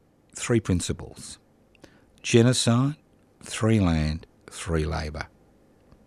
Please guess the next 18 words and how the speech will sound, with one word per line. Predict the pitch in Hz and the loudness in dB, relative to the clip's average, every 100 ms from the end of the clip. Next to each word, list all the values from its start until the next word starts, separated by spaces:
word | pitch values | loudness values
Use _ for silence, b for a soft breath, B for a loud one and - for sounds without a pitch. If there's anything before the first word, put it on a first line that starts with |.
| _ - - B B B B | _ -20 -20 B B B B
And | 127 | 4
it | |
wasn't | 139 156 175 | 8 8 8
about | 131 120 113 | 8 6 6
mass | 107 104 - | 6 6 4
migration. | 92 85 76 107 127 - 80 95 _ _ _ b b b b b | 2 2 2 2 2 -2 -2 -6 _ _ _ b b b b b
It | 143 | 2
was | 127 | 6
about | 123 127 120 - 107 | 8 10 8 4 -2
gentlemen | 101 127 127 120 90 90 | 6 6 6 4 4 2
of | 92 95 | 2 4
name | 107 117 123 131 - | 6 6 6 2 0
and | 98 98 | -4 -4
quality | - 104 92 85 85 76 82 - _ b b b b b _ | -2 0 0 -2 -2 -4 -6 -12 _ b b b b b _
coming | - - 151 147 | -2 4 6 6
to | 117 | 4
this | 87 78 | 2 0
country, | - 78 76 - - 85 | -4 -6 -6 -8 -10 -10